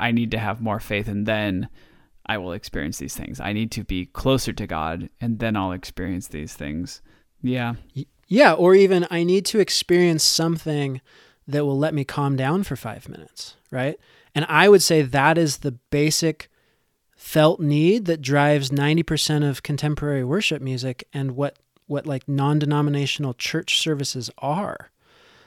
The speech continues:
Speaker 2: They are designed to give you an emotional adrenaline rush that will make you feel like it's real,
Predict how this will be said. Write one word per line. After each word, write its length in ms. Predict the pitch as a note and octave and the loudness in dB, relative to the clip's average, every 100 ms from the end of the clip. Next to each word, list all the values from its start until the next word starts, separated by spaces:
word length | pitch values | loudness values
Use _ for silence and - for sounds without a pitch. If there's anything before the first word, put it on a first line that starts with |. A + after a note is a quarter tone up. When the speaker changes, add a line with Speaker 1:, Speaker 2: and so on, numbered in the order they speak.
| _ - | _ -2
Speaker 2:
They 200 | C#3+ F3 | 4 6
are 80 | |
designed 540 | F#3+ F3+ E3 E3+ G3 G#3 - | 6 4 4 4 4 2 -2
to 100 | D#3 | -4
give 380 | C3+ E3 F3+ | 2 4 4
you 420 | C#3+ A#2 A2+ C3+ F3 _ _ _ _ _ - | 2 0 -2 -6 -10 _ _ _ _ _ -4
an 140 | D3+ | 0
emotional 720 | C#3+ C#3 C#3+ E3 - F3+ F3 E3 | 2 4 4 4 2 2 4 4
adrenaline 640 | C#3 B2+ C#3 D#3+ F3+ F3+ | 2 0 0 2 2 2
rush 480 | F#3+ A#3+ - - - _ _ _ _ | 2 -2 -4 -6 -10 _ _ _ _
that 300 | C#3 D3 D#3+ | -2 2 2
will 140 | E3+ D#3+ | 4 4
make 380 | D3+ D#3 F3+ - | 4 4 2 0
you 120 | E3+ | -2
feel 720 | - - G3 D3 C3+ F#3 G3+ D3+ | -4 0 4 6 6 4 2 0
like 220 | C#3+ C#3 | 0 0
it's 200 | C3+ - | -4 -4
real, 580 | C3+ E3 C3+ A2+ D#3 | 0 0 0 -2 -8